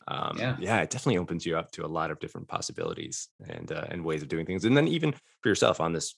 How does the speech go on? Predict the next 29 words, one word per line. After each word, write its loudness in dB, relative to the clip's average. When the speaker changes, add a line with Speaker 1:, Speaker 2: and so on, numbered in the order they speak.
Speaker 1:
you -6
know, -6
we're -8
going -4
down -2
a -6
track 0
here -2
of -8
food, -2
but, 0
like, -4
trying 0
things -2
out 2
yourself. -2
Well, -4
adding 0
this 2
in, -4
well, -4
you -2
know, -2
I -2
tried -2
this 0
in -4
the -4
past. -2